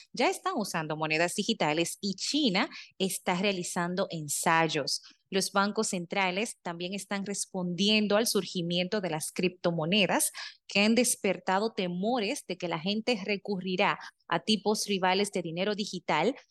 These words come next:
capaces de restarle valor a las divisas nacionales.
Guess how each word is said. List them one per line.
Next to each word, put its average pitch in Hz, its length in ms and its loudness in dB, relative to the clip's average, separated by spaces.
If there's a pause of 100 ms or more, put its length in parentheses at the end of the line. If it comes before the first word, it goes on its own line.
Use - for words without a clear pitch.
capaces 196 560 -2
de 190 180 -2
restarle 180 640 -2
valor 196 480 0
a 165 100 -2
las 160 240 -2
divisas 165 600 -4
nacionales. 135 920 -4